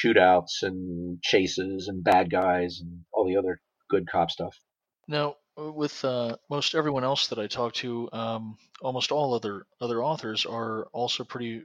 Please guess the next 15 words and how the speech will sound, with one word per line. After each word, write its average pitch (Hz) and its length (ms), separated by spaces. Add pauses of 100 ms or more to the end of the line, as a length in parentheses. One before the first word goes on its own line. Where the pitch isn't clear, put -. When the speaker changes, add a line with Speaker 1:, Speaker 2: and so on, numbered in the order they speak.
(100)
Speaker 2:
ferocious 113 580
readers, 107 720
and 117 420 (100)
I 117 120
wonder 120 420
who 123 400
your 139 220
favorite 117 480
fictional - 440
detective 110 540
or 107 80
investigator 101 720
is 101 180
right 65 220
now. - 160